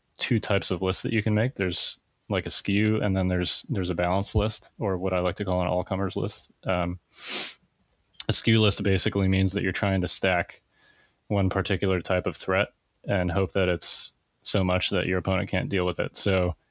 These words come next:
the s-, the sort of token skew list would be, skew list would be three Flamer R Ts,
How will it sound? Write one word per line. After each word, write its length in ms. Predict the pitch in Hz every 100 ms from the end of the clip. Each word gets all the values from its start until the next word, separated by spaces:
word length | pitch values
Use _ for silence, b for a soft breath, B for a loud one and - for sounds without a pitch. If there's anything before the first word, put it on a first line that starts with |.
| b b b b _ _ -
the 280 | 120 175 104
s-, 200 | - -
the 120 | 110 104
sort 220 | 107 101
of 160 | 90
token 420 | - - 101 98 92
skew 340 | - 101 98
list 280 | 92 87 -
would 100 | 98
be, 340 | 92 90 87 - _ _ _ -
skew 300 | - - 95
list 200 | 95 -
would 100 | 98
be 140 | 95
three 580 | 90 - 98 92 92 87 - _
Flamer 520 | - 101 92 90 87 -
R 160 | 90
Ts, 420 | - - - -